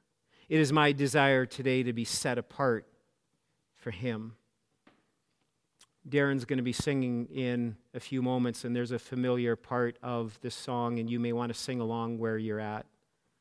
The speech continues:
But as you just remain seated and listen to this song, would this just be a time of surrender,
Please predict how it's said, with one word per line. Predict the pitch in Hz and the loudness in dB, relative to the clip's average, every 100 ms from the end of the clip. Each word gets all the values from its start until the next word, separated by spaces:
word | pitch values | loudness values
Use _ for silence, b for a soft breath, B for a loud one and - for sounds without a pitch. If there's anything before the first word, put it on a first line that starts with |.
| _ _ _ _ _ _ _ | _ _ _ _ _ _ _
But | 143 | 4
as | 156 131 | 4 4
you | 147 139 | 2 2
just | 147 - - b b b b 202 | 0 -2 -10 b b b b -2
remain | 156 160 165 | 2 4 2
seated | - 165 151 135 127 | 2 4 4 4 2
and | 127 | 2
listen | 131 - 135 | 0 -2 -4
to | 135 | -4
this | 123 - | -4 -4
song, | - 127 120 117 123 - _ _ _ _ _ _ _ _ | -4 -2 -2 -4 -10 -16 _ _ _ _ _ _ _ _
would | 147 139 | -2 2
this | 151 | 0
just | 156 - | 0 -2
be | 147 143 | 2 2
a | |
time | - 135 131 | 4 0 0
of | 131 | 0
surrender, | - 131 127 127 127 | -2 -2 0 0 -2